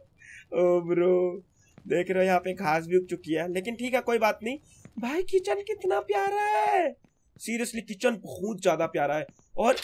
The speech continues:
इस तरफ क्या है? Oh my god, जो भी चीज वगैरह बनाऊंगा ना मैं उसको यहाँ पे रख सकता हूँ मैं। चीज है, सॉसेज वगैरह सब यहाँ पे रख सकता हूँ। माँ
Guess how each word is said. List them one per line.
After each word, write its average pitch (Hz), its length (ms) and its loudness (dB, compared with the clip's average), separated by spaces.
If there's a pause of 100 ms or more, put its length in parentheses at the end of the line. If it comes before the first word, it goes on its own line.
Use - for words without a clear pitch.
इस 208 240 -10
तरफ 370 280 0
क्या 381 100 0
है? - 120 -4 (100)
Oh 233 580 -2 (320)
my 170 200 4 (500)
god, 175 420 4 (340)
जो 196 140 -4
भी 233 100 -4
चीज 214 320 -6
वगैरह 226 220 0
बनाऊंगा 180 380 2
ना 202 120 2
मैं 247 80 2
उसको 220 240 -4
यहाँ 175 340 -6
पे 254 180 -2
रख 233 240 -4
सकता - 360 -6
हूँ 233 100 -2
मैं। 226 140 -2
चीज 214 400 -6
है, 202 200 2
सॉसेज 202 500 -4
वगैरह 185 440 2 (460)
सब 349 260 2
यहाँ 381 220 2
पे 320 120 2
रख 233 160 -2
सकता 185 320 -4
हूँ। 139 220 -4
माँ 160 160 0